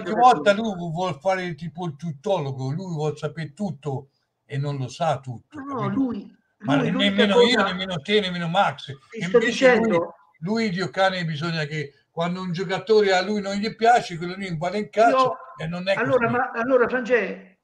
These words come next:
Speaker 2: la, la sua peculiarità è che lui i giocatori li sa vedere, ho visto che è
Speaker 1: Sì,
Speaker 2: abbastanza
Speaker 1: sì, ma te l'ho
Speaker 2: attento.
Speaker 1: detto, mica non te
Speaker 2: Però
Speaker 1: l'ho
Speaker 2: lui,
Speaker 1: detto.
Speaker 2: quando parla con gente come noi, che è più informata di lui, su tutta la storia di una squadra, su un fenomeno, eccetera,
Speaker 1: No,
Speaker 2: deve
Speaker 1: lui
Speaker 2: stare solo
Speaker 1: no,
Speaker 2: ad
Speaker 1: lui non,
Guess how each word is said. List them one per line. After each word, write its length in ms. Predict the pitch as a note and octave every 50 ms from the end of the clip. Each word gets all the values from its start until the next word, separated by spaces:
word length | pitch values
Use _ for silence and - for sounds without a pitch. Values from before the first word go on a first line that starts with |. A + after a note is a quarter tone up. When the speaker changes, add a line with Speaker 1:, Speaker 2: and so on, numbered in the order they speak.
| _ _ -
Speaker 2:
la, 280 | G3+ G#3 G#3 G#3 - -
la 120 | G#3+ G#3 G3+
sua 280 | - - E4 D4 -
peculiarità 1000 | - A#3 G#3+ - G#3+ G3+ F#3+ F#3+ F#3 F3+ F3+ - A3 G3 - G3 F#3+ F#3+ - - -
è 120 | A3+ A3
che 100 | - D4+
lui 160 | C#4+ C#4 A3
i 40 | G3
giocatori 440 | F#3+ B3 A3 G#3 G3 G3+ A3+ F#3+ F3+
li 120 | F3+ A3 G#3+
sa 140 | A3+ A3+ G#3
vedere, 380 | F3+ G#3+ G#3+ G#3 F#3 E3 D3+ E3
ho 40 | G3
visto 260 | A#3+ A3 - - D#3+
che 100 | - F#3
è 40 | F3
Speaker 1:
Sì, 40 |
Speaker 2:
abbastanza 460 | - - G3 F3+ - A#3 G#3+ G3 - F#3+
Speaker 1:
sì, 40 | A3+
ma 60 | A3+ -
te 80 | - D#3
l'ho 60 | D#3
Speaker 2:
attento. 160 | D#3 D3 - C#3+ C3
Speaker 1:
detto, 60 | D#3 D#3
mica 220 | E3+ F3 F3+ G3 G3
non 160 | G3+ G3 G3
te 100 | - B3
Speaker 2:
Però 140 | D4+ E4 E4
Speaker 1:
l'ho 80 | D4+ C4 D4+
Speaker 2:
lui, 320 | D#4 D4 C4 A#3+ A3+ G#3+ G#3+
Speaker 1:
detto. 160 | A3 G#3+ - - - - - -
Speaker 2:
quando 460 | C4 D4 D#4+ E4 D#4+ B3+ C4+ A#3 F#3+
parla 340 | - A#3+ B3+ C4 B3 B3+ A#3
con 240 | - A3+ G#3+ G#3+
gente 300 | G3 G#3+ B3+ B3+ B3+ A#3+
come 220 | A3 A3+ G#3+ G3+ G3+
noi, 300 | G3 G3+ F3+ E3+ E3+ D#3+
che 140 | - G#3 F#3+
è 40 | F#3+
più 160 | F#3+ B3 B3
informata 840 | B3 A#3+ A#3+ A3+ F#3+ F#3 - A#3+ A3 G#3+ A3 A3+ B3 C4 C4 B3+ B3 G#3+
di 120 | F#3+ G3+
lui, 280 | F#3 G#3+ G3+ F#3+ D#3+ D3
su 220 | - - G3 F#3
tutta 280 | - D4 C#4 C#4 - B3+
la 120 | A3+ A3+ G#3
storia 220 | - - C4 A3
di 60 | A3
una 120 | G#3+ G#3 G3+
squadra, 420 | F#3 - A#3 A3 G#3+ G#3 F#3+ G3
su 140 | F#3 - A3
un 80 | G3+ F#3
fenomeno, 360 | F#3+ G3+ G3+ G#3+ A3 G#3 F3+
eccetera, 340 | E3 - A3+ G#3+ D#3+ F3 F3+
Speaker 1:
No, 60 | F3+
Speaker 2:
deve 140 | F3+ G3 G#3+
Speaker 1:
lui 100 | A3 G3
Speaker 2:
stare 20 |
solo 140 | - G3 G3
Speaker 1:
no, 100 | G#3 G3
Speaker 2:
ad 20 | A3
Speaker 1:
lui 120 | A3+ G#3+
non, 80 | G#3+